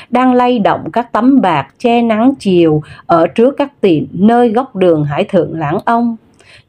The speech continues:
Chỉ đoán thôi, có trời mà biết, phải hiểu rằng anh mơ tới Đài Loan.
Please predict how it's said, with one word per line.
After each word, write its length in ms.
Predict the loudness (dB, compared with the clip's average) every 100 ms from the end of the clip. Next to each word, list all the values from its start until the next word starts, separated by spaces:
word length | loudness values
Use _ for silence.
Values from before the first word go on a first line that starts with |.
| -2
Chỉ 260 | 0 2
đoán 300 | 2 2 0 0
thôi, 380 | 0 0 0 -6 -12 -4
có 120 | -4 -2
trời 280 | 0 2 2
mà 240 | 2 0
biết, 400 | 0 2 2 0 _ -18
phải 260 | -6 -2 0
hiểu 260 | 2 0 0
rằng 400 | -2 -2 -4 -6
anh 240 | -2 2 4
mơ 300 | 4 2 0
tới 180 | 0 0
Đài 260 | 0 -2 0
Loan. 440 | 0 0 -2 -8